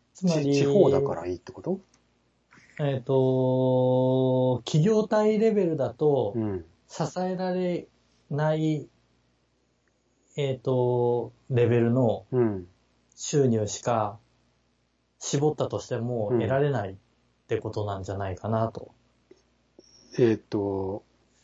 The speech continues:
Speaker 1: つまり、ある程度ちっちゃな、あ、お店で、
Speaker 2: うん。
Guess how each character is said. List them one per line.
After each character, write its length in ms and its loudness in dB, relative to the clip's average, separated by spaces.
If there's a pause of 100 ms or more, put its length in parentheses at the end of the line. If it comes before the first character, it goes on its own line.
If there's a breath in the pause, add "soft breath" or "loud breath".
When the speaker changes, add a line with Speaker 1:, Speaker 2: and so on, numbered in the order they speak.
(220 soft breath)
Speaker 1:
つ 100 -2
ま 80 2
り、 200 2
あ 120 0
る 80 4
程 180 2
度 140 2
ち 180 -12
っ 80 -20
ち 120 -2
ゃ 100 0
な、 360 0 (160)
あ、 560 0
お 140 -4
店 300 -2
で、 340 0
Speaker 2:
う 60 -2
ん。 240 -2